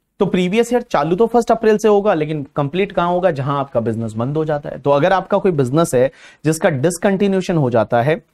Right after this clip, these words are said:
या फिर डिसोल्यूशन हो जाता है, तो उस पर्टिकुलर केस में जो डिसोल्यूशन की डेट रहेगी, वहां प्रीवियस ईयर कंप्लीट हो जाएगा। बाकी सब केस में प्रीवियस ईयर का मतलब ट्वेल्व मंथ का पीरियड होता है, जो फर्स्ट अप्रैल से चालू होता है, थर्टी फर्स्ट मार्च को कंप्लीट होता है। तो जो फर्स्ट अप्रैल से चालू होगा और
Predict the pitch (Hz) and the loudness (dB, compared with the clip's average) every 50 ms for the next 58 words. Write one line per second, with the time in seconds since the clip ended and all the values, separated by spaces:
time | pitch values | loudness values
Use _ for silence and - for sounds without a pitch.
0 | _ _ 120 123 120 139 156 180 - - 226 180 156 151 139 147 165 170 175 175 | _ _ -6 0 0 2 0 2 0 0 0 2 0 0 2 2 2 2 2 0
1 | - 208 180 156 151 135 123 120 110 - - 120 120 143 165 190 - - - _ | 0 -2 -2 0 -2 0 0 0 -2 0 0 0 2 2 2 0 0 -6 -14 _
2 | _ - 226 226 233 - - 214 190 170 196 180 190 185 185 190 180 - 139 127 | _ 0 0 2 2 0 0 0 0 0 0 0 2 2 2 2 0 -2 -4 -4
3 | 120 - 175 180 170 156 175 170 147 127 120 127 139 143 156 156 - 180 180 175 | -4 -6 -10 -10 -4 -2 -2 -2 0 -2 0 0 0 -2 -2 -4 -4 -6 -4 -4
4 | 175 151 135 131 123 131 131 139 151 170 165 143 131 131 135 - 131 120 113 127 | -2 -2 -2 -2 -2 -2 -2 -2 -2 -2 -4 -2 -2 -4 -4 -4 -6 -4 -2 -2
5 | 127 - - - 98 - 120 110 107 139 156 151 170 170 165 175 185 180 202 196 | -4 -2 -4 -6 -6 -4 -6 -6 -2 -2 -2 0 0 2 2 2 2 2 0 -4
6 | - - - - _ - 151 156 160 156 - 190 170 - 165 - - 143 135 - | -6 -14 -20 -20 _ -6 -2 -2 -2 -2 -4 -4 -2 -2 -2 -2 0 -2 -2 0
7 | - 160 160 - - 139 135 135 156 160 165 - 175 147 135 - 143 123 127 143 | -2 -4 -4 -2 0 0 0 2 2 0 2 0 -2 -2 -2 -2 -2 -2 0 0
8 | 147 - - - 139 143 151 156 160 160 151 - - 160 151 - 131 123 127 127 | 0 0 0 0 0 0 0 0 -2 -4 -6 -2 -2 -2 -2 -2 0 0 0 2
9 | 123 117 113 139 147 151 160 156 - - 170 165 - 156 135 - 143 151 147 147 | 0 2 2 2 2 2 0 -2 -2 -2 -4 -2 -2 -4 -4 0 0 0 0 0
10 | 160 156 - 135 120 123 131 127 123 - 151 160 156 143 113 107 135 135 156 151 | -4 -2 -2 -2 -2 0 -2 -4 -2 -2 -2 -2 -2 -2 -2 -2 -4 -4 -4 -6
11 | - - 135 120 117 - - 185 170 165 131 113 120 113 - 101 - - 110 110 | -4 -6 -8 -8 -8 -6 -6 -4 -4 -2 -4 -2 -2 -4 -4 -6 -8 -8 -8 -8
12 | - _ _ _ _ _ - - - - _ - 202 196 220 214 214 214 - 240 | -8 _ _ _ _ _ -20 -20 -20 -20 _ 0 2 2 2 0 0 -2 -2 -2
13 | 269 - - 208 196 - 185 190 196 196 - 214 208 - 160 135 139 143 135 135 | -2 0 0 -2 -2 2 2 2 2 2 2 -2 0 0 0 0 0 -2 -4 -4
14 | 131 143 170 - - 147 143 | -2 -2 -2 0 0 -2 -2